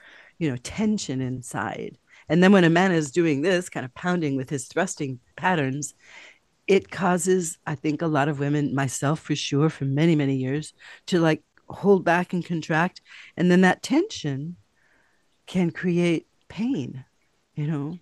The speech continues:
there's, like, this, you know, kind of a resistance battle that's going on. And inside of a woman, rather than pleasure,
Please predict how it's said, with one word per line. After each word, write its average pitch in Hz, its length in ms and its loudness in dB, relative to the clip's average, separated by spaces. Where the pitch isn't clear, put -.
there's, 156 320 -2
like, 147 200 0
this, 151 200 -4
you 151 140 -4
know, 101 240 -4
kind 202 160 2
of 165 80 2
a 160 60 6
resistance 156 600 0
battle 160 460 0
that's 139 220 -6
going 143 360 -2
on. 127 320 -4
And 143 100 -2
inside 147 440 2
of 151 80 0
a 151 40 2
woman, 156 240 0
rather 160 280 4
than 143 160 -2
pleasure, 156 500 0